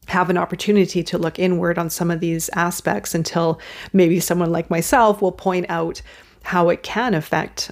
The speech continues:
our life, how fear can be very debilitating and very restrictive, and of course, affect the body. Right? So fear with love could be,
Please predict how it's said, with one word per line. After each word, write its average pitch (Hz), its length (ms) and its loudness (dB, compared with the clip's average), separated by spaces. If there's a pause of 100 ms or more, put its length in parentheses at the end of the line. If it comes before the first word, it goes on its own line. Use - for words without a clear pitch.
our 160 280 0
life, 196 460 -2
how 165 220 -2
fear 170 280 2
can 170 280 -2
be 170 100 0
very 160 240 0
debilitating 160 880 0
and 165 180 0
very 160 220 -2
restrictive, 160 880 -4 (340)
and 170 280 2
of 196 100 -2
course, - 580 -2 (100)
affect 160 340 -4
the 160 80 -2
body. 185 360 -2 (760)
Right? 165 200 -2
So 185 340 4
fear 226 360 0
with 269 180 -2
love 165 520 0 (840)
could 175 200 2
be, 160 420 -2